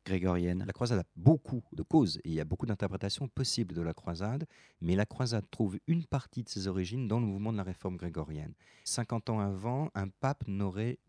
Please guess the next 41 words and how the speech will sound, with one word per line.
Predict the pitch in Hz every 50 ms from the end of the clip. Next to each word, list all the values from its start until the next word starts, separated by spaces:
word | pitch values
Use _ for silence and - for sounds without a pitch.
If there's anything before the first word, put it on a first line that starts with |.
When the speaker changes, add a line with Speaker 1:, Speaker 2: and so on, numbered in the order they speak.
| _
Speaker 2:
pas | - 87 - - _
osé | - 120 135 120 98 107 123 135 143 131 107 - _ _
Speaker 1:
Prendre | - - 123 117 113 -
un | 151
Speaker 2:
proposer | - - 143 127 113 101 98 107 113 117 117 120
Speaker 1:
parti. | - - 127
Speaker 2:
une | 131 139
expédition | 135 - - - 127 117 110 110 104 95 90 90 87
Speaker 1:
Oui, | 87 135
oui. | 151
Speaker 2:
qui | - -
soit | - - 98 -
à | 110
la | 101 104
fois | 104 - - - -
un | 120 123
pèlerinage | 117 - 127 117 107 110 113 110 110 110 110 110 101 -
et | 98
un | 95
pèlerinage | 92 - - 92 90 95 95 95 95 82
armé | 92 90 85 85 90 92 101 110 120 135 156 170 - - - - - - -
en | 107 104
Terre | - - 95 92
Sainte | - - - 113 120 135 156 151 -
pour | - - 104 110 120 123 113
reprendre | - - 82 98 87 - - 107 107 120 123 107 -
les | - 92 101 104
lieux | 104 104 98
saints. | 95 - - 90 85 80 - - - - - - _ -
Et | 98 95 90 - - - 85
même | 95 117 123
s'il | 104 - - 107 107
l'avait | 98 98 87 90
fait, | 85 - - 147
il | 156 131
n'aurait | 107 92 95
sans | - - 98
doute | 92 92 -
pas | - 120 110
été | 107 101 - 113
suivi. | - - - 104 90 87 82 -